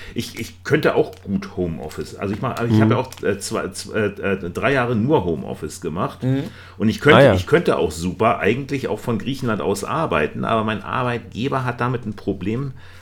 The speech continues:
Speaker 1: wenn man das vom Ausland aus macht. Also das
Speaker 3: Weil
Speaker 1: ist,
Speaker 3: er
Speaker 1: das
Speaker 3: nicht
Speaker 1: ist
Speaker 3: modern
Speaker 1: leider
Speaker 3: ist, oder?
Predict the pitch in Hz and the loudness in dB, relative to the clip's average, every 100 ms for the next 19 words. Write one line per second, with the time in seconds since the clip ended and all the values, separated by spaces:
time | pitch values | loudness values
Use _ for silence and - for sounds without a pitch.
0 | - 104 113 110 110 - - 92 50 67 | -8 -2 -2 -2 -2 -2 -2 -2 -2 -4
1 | - 62 - - - - - - - 80 | -4 -8 -10 -18 -20 -20 -20 -20 -14 -6
2 | 82 82 85 110 127 131 139 123 123 120 | -2 -2 -2 2 4 4 2 0 0 2
3 | 113 113 180 202 - - 123 120 117 | 2 2 0 -2 -4 -2 0 2 0